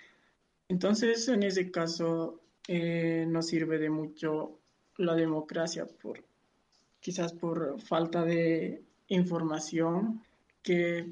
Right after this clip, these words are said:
por mucho que haya democracia, creo que el pueblo, eh, no es sabio, entonces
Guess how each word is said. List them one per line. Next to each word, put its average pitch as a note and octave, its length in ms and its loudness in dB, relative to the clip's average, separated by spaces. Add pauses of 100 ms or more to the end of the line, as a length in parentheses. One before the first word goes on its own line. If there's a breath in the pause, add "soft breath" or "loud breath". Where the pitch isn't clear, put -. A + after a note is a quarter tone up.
por F3 120 2
mucho F3+ 260 4
que F3+ 100 0
haya E3 140 2
democracia, F#3 760 0 (160)
creo F3+ 320 2
que F3 100 2
el E3 160 0
pueblo, F3+ 600 2 (760 loud breath)
eh, E3 320 0
no E3 140 4
es E3+ 180 0
sabio, E3 340 0
entonces D3+ 800 -8